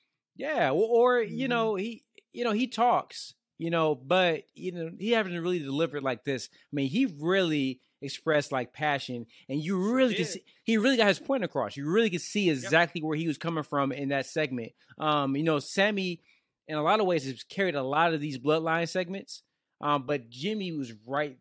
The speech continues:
Speaker 1: there with him, and, uh, yeah, as you said, I mean, he, he, he said nothing wrong. He was exactly right. However, so was Jimmy.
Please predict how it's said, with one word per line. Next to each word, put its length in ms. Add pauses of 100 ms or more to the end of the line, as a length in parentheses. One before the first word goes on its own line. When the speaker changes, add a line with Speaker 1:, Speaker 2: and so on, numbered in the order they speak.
Speaker 1:
there 280
with 280
him, 140
and, 200
uh, 60
yeah, 320
as 160
you 60
said, 240
I 40
mean, 400
he, 200
he, 200
he 200
said 420
nothing 320
wrong. 420 (480)
He 140
was 100
exactly 800
right. 380 (360)
However, 540
so 320
was 180
Jimmy. 140